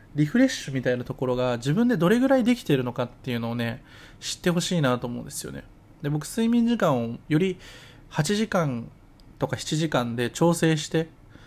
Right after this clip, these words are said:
どれが一番自分にベストなのかっていうのをこれから調査しようと思ってるんですけど、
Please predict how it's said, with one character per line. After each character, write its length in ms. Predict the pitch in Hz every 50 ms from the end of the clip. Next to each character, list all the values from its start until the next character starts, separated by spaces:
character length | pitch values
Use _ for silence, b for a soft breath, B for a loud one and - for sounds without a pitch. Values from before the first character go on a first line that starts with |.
| B B B -
ど 120 | - 175 233
れ 100 | 240 175
が 60 | 143
一 180 | 127 120 - 131
番 140 | 131 127
自 100 | 123 131
分 100 | 123 131
に 60 | 127 127
ベ 140 | 120 135
ス 120 | 139 143 -
ト 60 | 131
な 100 | 120 117
の 80 | 117 113
か 100 | 123 117
っ 20 |
て 120 | - - -
い 20 |
う 40 | -
の 60 | 127
を 20 | -
こ 100 | - 131
れ 60 | 127
か 60 | 135
ら 60 | 123
調 180 | - - 156 135
査 140 | - 123 -
し 100 | - 120
よ 60 | 120
う 40 | 113
と 80 | 117
思 140 | 120 120 120
っ 20 |
て 140 | 113 - -
る 100 | 120 117
ん 40 | -
で 80 | - -
す 100 | - -
け 100 | - 127
ど、 300 | 135 135 127 123 123